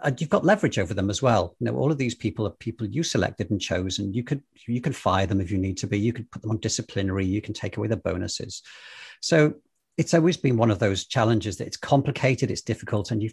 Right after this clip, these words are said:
probably feel you've got enough leverage over it. That, that's what it was like beforehand.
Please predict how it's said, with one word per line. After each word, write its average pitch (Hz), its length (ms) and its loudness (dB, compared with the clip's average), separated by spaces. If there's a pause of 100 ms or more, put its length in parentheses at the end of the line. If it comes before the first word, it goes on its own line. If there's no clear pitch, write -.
probably 123 580 2
feel 104 240 -2
you've 98 120 -2
got - 160 -2
enough 98 200 -4
leverage 95 460 -4
over 107 300 -6
it. - 120 -6 (1120)
That, 214 280 4 (100)
that's 208 280 0
what 180 140 2
it 135 60 2
was 143 180 -2
like 101 300 2
beforehand. 101 680 -2